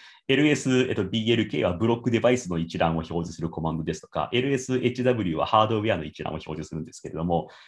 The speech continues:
え、こういうコマンドいっぱいあります。ですので、まあ、候補がいっぱい出ますと。で、例えば、エルエスシーまで入力して、もう一回タブキーを押すと、エルエスシーで始まるコマンドはエルエスシーピーユー。これはあの、シーピーユーの一覧を表示するコマンドですけれども、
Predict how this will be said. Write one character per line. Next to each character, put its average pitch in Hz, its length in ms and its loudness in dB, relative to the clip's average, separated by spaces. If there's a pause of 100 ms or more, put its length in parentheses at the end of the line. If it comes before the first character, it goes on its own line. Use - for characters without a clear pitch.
(120)
え、 - 60 -4
こ 214 100 0
う - 20 4
い 190 40 0
う - 20 -2
コ 208 80 -4
マ 196 60 0
ン - 20 -2
ド 196 80 2
い - 60 -4
っ - 20 -14
ぱ 98 100 2
い - 40 6
あ - 20 2
り 85 60 -2
ま 82 100 0
す。 - 260 -10 (300)
で 202 80 -8
す - 80 -8
の 135 100 -2
で、 135 480 0
ま 143 120 0
あ、 - 20 -10
候 175 200 6
補 107 140 2
が 73 60 -2
い 82 60 0
っ 85 100 -8
ぱ - 80 0
い 82 60 -2
出 78 80 -4
ま 73 100 -4
す - 100 -20
と。 - 140 -20 (340)
で、 190 100 -8
例 247 100 4
え - 40 0
ば、 - 140 0
エ 143 100 2
ル 214 160 0
エ 220 80 2
ス 185 120 -4
シ 427 340 -4
ー 311 40 2
ま 214 100 4
で 87 100 0
入 95 200 2
力 95 240 -2
し - 100 -14
て、 147 300 -2
も 127 80 4
う 127 40 2
一 127 40 -2
回 131 100 2
タ 120 100 2
ブ 127 120 -2
キ 104 180 -4
ー 82 40 -2
を 73 80 -4
押 78 100 -8
す - 100 -18
と、 95 240 2 (320)
エ 139 100 4
ル 214 140 2
エ 220 60 4
ス 208 120 -2
シ 254 260 2
ー - 40 0
で 113 80 2
始 101 220 -2
ま 101 100 0
る 95 80 -2
コ 101 100 -4
マ 92 140 0
ン 87 60 -2
ド 87 60 -2
は 90 80 0
エ 123 100 2
ル 135 80 4
エ 135 80 4
ス 127 80 -6
シ 139 180 -4
ー 123 100 -4
ピ 120 80 4
ー - 20 4
ユ 104 180 2
ー。 - 80 -4
こ 90 100 -4
れ 87 60 2
は - 20 4
あ 85 40 2
の、 85 60 2
シ 92 180 -2
ー 90 100 -2
ピ 92 60 0
ー - 20 0
ユ 92 100 4
ー - 20 4
の 107 80 2
一 92 200 -2
覧 87 100 0
を 92 40 4
表 90 120 -2
示 90 180 -2
す - 80 -12
る 87 80 -6
コ 85 120 -4
マ 87 80 0
ン - 20 -2
ド 78 60 -4
で 76 100 -10
す - 80 -14
け 78 80 -8
れ 80 80 -4
ど 87 80 -2
も、 107 300 2